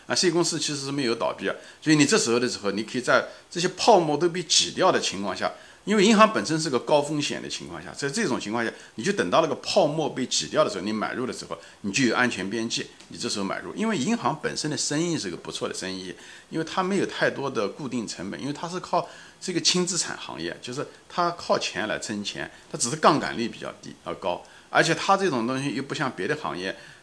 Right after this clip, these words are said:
嗯，像比方说，呃，钢铁行业，对不对？铁路行业或者是汽车行业，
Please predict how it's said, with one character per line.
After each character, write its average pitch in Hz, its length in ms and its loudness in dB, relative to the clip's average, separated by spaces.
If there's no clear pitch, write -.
嗯， 98 440 -4
像 107 200 -4
比 104 120 -4
方 117 160 2
说， 110 520 -2
呃， 92 540 -2
钢 139 160 4
铁 95 160 -2
行 73 180 -4
业， 95 260 -2
对 - 60 -10
不 120 80 -8
对？ 101 300 0
铁 95 160 -2
路 123 160 -4
行 82 200 -4
业 87 160 -4
或 - 160 -8
者 82 120 -8
是 98 100 -10
汽 139 240 2
车 127 140 -2
行 80 180 -4
业， 87 160 -6